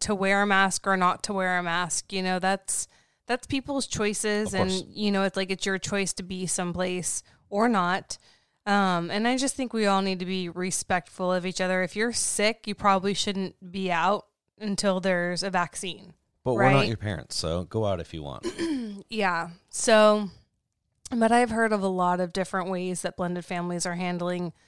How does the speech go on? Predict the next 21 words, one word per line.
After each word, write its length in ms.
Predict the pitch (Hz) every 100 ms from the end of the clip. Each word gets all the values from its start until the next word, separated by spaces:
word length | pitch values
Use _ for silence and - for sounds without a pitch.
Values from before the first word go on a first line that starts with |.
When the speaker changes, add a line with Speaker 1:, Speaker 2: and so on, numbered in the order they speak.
| _ _ _ _
Speaker 1:
this, 500 | 180 190 175 - -
you 200 | 220 202
know, 260 | 190 190
and 260 | 196 208 208
maybe 340 | 214 220 226 233
sometimes 840 | 233 220 208 208 208 208 214 - -
if 220 | 214 -
you 160 | 202
don't 200 | 202 196
feel 140 | - 208
like 160 | 202
you're 100 | 190
comfortable 420 | 185 190 196 190 190
having 260 | 190 196
your 100 | 190
kids 260 | - 202 185
in 140 | 196
your 140 | 185 165
home, 320 | 185 185 185
you 100 | 180
go 240 | 190 185